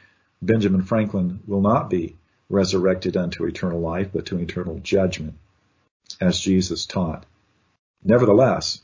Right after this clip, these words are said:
Franklin's words tell us this much. In his day, in his age,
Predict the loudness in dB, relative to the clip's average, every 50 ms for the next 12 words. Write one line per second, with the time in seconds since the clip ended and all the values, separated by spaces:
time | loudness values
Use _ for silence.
0 | _ _ _ _ _ _ _ _ _ _ _ _ _ _ _ 2 4 6 6 6
1 | 4 2 0 0 0 0 0 2 4 4 4 4 2 0 -2 -2 0 2 4 4
2 | 4 2 0 2 2 2 2 2 0 -2 -2 -2 -4 -8 -12 -14 -16 _ _ _
3 | _ _ _ _ _ _ _ _ _ _ _ 0 2 2 2 4 6 6 8 8
4 | 8 6 4 0 -2 0 0 2 2 0 -2 -4 -2 -4 -4 -6 -8 -14 _ _
5 | -2 -2 0 2 2 4 6 6 6 6 2 -2 -2 0 2 2 2 2 0 -2
6 | -8 -14